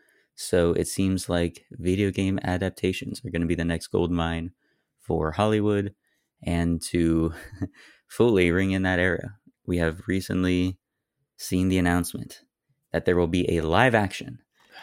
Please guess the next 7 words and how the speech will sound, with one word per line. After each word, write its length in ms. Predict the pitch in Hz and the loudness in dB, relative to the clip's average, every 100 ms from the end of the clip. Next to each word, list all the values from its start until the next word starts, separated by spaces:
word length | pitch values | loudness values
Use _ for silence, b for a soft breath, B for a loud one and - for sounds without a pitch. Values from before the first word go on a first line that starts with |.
| - | 0
Minecraft 760 | 87 127 151 - 123 123 - | 4 6 4 4 6 6 4
movie 500 | 101 117 110 - - _ _ _ _ _ _ _ - | 2 4 2 -4 -12 _ _ _ _ _ _ _ -2
with 260 | 85 - | -2 0
Jason 440 | - 104 113 110 104 | 4 4 4 2 4
Momoa 680 | 101 95 92 90 92 95 - | 4 4 4 4 2 -2 -10
starring. 600 | - - 82 82 - - _ _ _ _ - | -6 -2 -2 -2 -8 -16 _ _ _ _ 4
Dylan, 460 | 117 98 87 92 | 4 4 2 -2